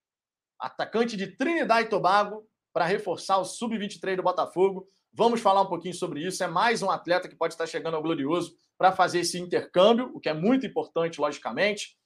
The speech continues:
O Dylan Taleiro foi o primeiro, né, o colombiano, o Little Ronaldo. E agora o Darius Lewis, vinte e dois anos, chegando aí pra poder, de repente, é, reforçar a equipe sub-vinte e três e quem sabe,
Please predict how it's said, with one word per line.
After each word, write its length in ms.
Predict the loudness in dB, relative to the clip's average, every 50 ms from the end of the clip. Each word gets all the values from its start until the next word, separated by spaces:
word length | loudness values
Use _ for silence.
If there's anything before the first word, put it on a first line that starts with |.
| _ _ _ _ _ _
O 140 | -4 -4 -4
Dylan 500 | 2 4 10 10 12 12 10 8 4 4
Taleiro 440 | 4 4 8 10 10 10 10 8 4
foi 160 | 2 0 0
o 80 | 0 0
primeiro, 420 | 0 -2 2 6 8 8 8 8
né, 100 | 6 4
o 80 | 2 2
colombiano, 680 | 4 4 4 4 4 2 2 4 4 4 4 0 -2
o 160 | -2 -4 -6
Little 360 | -4 -2 0 6 6 6 6
Ronaldo. 600 | 6 2 0 2 4 6 6 6 4 0 -8 -14 _ _ _ _ _ _ _ _ _ _ 0
E 100 | 4 6
agora 480 | 6 6 6 8 10 10 10 10 10
o 100 | 8 6
Darius 380 | 4 4 4 4 4 2 0 0
Lewis, 380 | 0 0 2 2 2 0 0 -2
vinte 180 | -4 -4 -2
e 40 | 0
dois 260 | 0 0 0 0 2
anos, 440 | 4 4 4 4 2 -2 -6 -10 -16 _ _ _ _
chegando 500 | -12 -2 0 0 2 2 2 2 4 4
aí 180 | 4 4 4 2
pra 140 | 0 -2 -2
poder, 320 | -2 0 2 4 4 4
de 80 | 4 0
repente, 500 | -2 -2 -2 -4 -4 -4 -8 -14 -16 -18 _ _ _ _ _ _ -6
é, 80 | -2
reforçar 500 | 0 0 0 0 -4 -4 0 4 6 6
a 100 | 6 6
equipe 240 | 4 0 -4 -10 -12
sub-vinte 380 | -12 -10 -10 -10 -10 -10 -12 -8
e 60 | 0
três 200 | 0 0 2 0
e 60 | -2
quem 220 | -4 -6 -4 -4 -4
sabe, 680 | -2 2 4 4 6 6 4 4 2 -2 -8 -10